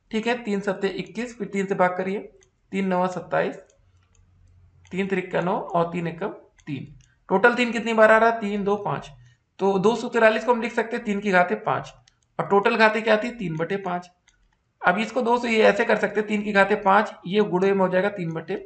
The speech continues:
पाँच, ये पाँच से पाँच कटा तो हो गया कितना? तीन की घाते तीन, तो तीन की घाते तीन का मतलब तीन गुणे तीन गुणे तीन, तो क्या हो गया? तीन त्रिक का नौ, त्रिक सत्ताईस,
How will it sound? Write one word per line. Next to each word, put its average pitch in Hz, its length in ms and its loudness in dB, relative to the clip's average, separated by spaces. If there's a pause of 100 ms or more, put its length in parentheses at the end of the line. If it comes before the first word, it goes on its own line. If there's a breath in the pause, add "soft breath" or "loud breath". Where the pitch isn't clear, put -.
पाँच, - 280 -4 (420)
ये 170 60 -4
पाँच 208 260 6
से 220 80 -2
पाँच 269 240 4
कटा 214 260 0 (600)
तो 180 60 -6
हो 196 140 4
गया 220 140 2
कितना? 214 280 0
तीन 208 240 -2
की 196 100 -2
घाते 180 260 4
तीन, 233 340 -6 (460)
तो 156 80 -10
तीन 214 240 -2
की 226 100 -2
घाते 214 240 6
तीन 214 200 0
का 214 80 4
मतलब 214 360 -2
तीन 202 260 -4
गुणे 185 260 -2 (100)
तीन 180 300 -6
गुणे 160 240 -4
तीन, - 260 -14 (680)
तो - 80 -20
क्या 226 180 4
हो 233 100 8
गया? 240 140 2
तीन 220 200 -2
त्रिक 214 220 -2
का 214 80 4
नौ, 202 180 4
त्रिक 247 260 -6
सत्ताईस, 135 680 -2